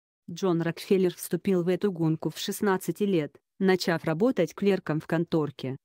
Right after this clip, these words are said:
занимавшейся перевозкой грузов. Уже через три года вместе с партнером он основал собственную компанию по комиссионной торговле зерном, мясом и фуражом. Укреплению бизнеса помогла гражданская война.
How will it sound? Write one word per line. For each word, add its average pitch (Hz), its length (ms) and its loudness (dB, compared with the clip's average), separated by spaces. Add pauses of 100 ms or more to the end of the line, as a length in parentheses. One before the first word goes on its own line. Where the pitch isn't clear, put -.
(140)
занимавшейся 233 760 4
перевозкой 175 560 0
грузов. 151 440 -2 (460)
Уже 220 280 6
через 180 300 0
три - 200 0
года 202 360 2
вместе 185 420 0
с - 80 -12
партнером 214 580 0
он 185 140 4
основал 185 440 2
собственную 175 600 -2
компанию 180 600 2
по 160 140 -2
комиссионной 170 680 2
торговле 175 560 0
зерном, 160 500 0 (180)
мясом 196 420 2
и 170 60 0
фуражом. 165 640 0 (380)
Укреплению 180 680 2
бизнеса 208 500 2
помогла 180 440 2
гражданская 196 680 0
война. 156 400 0